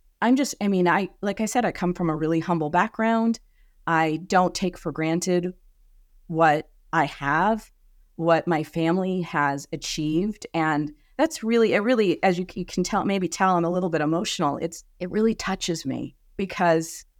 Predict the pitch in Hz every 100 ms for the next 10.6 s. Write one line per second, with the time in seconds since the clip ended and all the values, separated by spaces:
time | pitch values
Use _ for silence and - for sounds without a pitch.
0 | - 226 196 185 185 185 - - 190 190
1 | 185 190 208 277 247 190 156 156 156 160
2 | 175 185 180 - _ - 202 240 160 139
3 | - - 208 202 214 214 208 226 190 202
4 | _ - 277 277 262 202 185 165 - 175
5 | 170 190 233 277 180 135 135 _ - -
6 | - - 190 196 180 190 185 214 208 -
7 | 180 165 160 151 151 151 190 156 - -
8 | - _ _ _ _ - 185 - 180 165
9 | - - _ _ - 196 214 254 - 220
10 | - 208 190 - 175 170